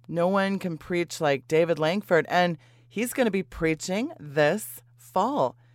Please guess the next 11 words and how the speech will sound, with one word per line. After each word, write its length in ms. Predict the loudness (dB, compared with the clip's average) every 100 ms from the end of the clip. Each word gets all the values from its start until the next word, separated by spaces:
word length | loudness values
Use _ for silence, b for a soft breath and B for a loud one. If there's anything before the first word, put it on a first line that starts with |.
| b b
in 220 | -2 -2 -2
Branson, 580 | -2 -2 -2 -2 -4
Missouri. 640 | -2 -2 2 4 4 2 -2 b b
Don't 220 | -4 -4
forget, 320 | -2 0 0 -2
September 540 | -10 -6 -4 -2 -4
fifteenth 580 | -4 -4 -4 -6 -8 -6
through 160 | -6
the 80 | -6
seventeenth. 800 | -4 -2 -2 -4 -4 -2 -2 -4 b 2
Get 420 | 6 6 2 -10